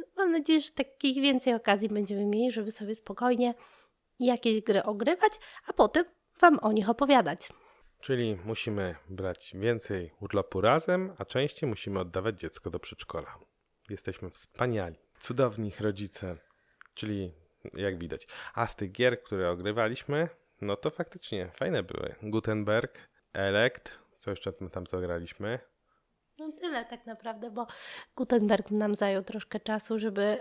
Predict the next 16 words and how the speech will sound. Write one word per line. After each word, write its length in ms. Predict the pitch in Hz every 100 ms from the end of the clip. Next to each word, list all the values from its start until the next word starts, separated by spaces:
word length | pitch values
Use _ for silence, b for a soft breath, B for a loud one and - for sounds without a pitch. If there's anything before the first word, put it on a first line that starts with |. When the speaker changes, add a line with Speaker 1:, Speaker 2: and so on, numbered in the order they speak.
| 262
Speaker 1:
przeczytać 520 | - - 247 240 -
instrukcję, 720 | 262 247 - 277 - 262 254 247 B B B B _
e, 580 | 233 226 208 220 233 226
rozegrać 540 | 220 247 233 247 240 247
pierwszą 440 | 233 233 226 214
partię, 640 | 233 240 220 220 208 196 190
e, 160 | 233
taką 420 | 220 196 - 214 208
właśnie 340 | 214 - 208
po 200 | 220 208
przeczy-, 360 | - - - 226 _ -
po 120 | 254
przeczytaniu 640 | 240 - 226 - 233 214 214
instrukcji. 640 | 220 - 190 190 - 339 B B B B
No 140 | 269 370
jednak 320 | 359 320 311